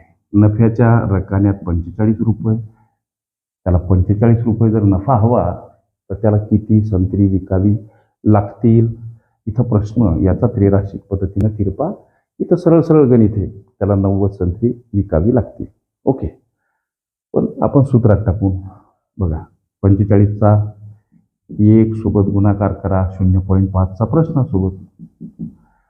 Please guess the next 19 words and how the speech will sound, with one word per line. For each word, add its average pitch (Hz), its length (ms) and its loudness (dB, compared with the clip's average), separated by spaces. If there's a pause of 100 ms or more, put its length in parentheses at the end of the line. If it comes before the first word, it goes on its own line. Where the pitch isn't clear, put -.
(420)
आता 110 200 2
लक्षात 120 300 0
घ्या, 92 280 -2 (480)
हे 120 140 4 (200)
खालचं 92 420 0 (200)
अर्थात - 240 -6 (140)
छेदस्थानी 101 440 2
असलेलं 110 360 0
दशांश 123 360 2
चिन्ह 131 180 2
काढायचं 117 420 0
म्हणजे 117 200 2
अंशस्थानी 117 580 0
शून्य 151 340 2
घ्या, 101 160 2
पण 98 180 -4
शून्य 120 300 0
किती 117 220 -6
घ्या? 113 200 0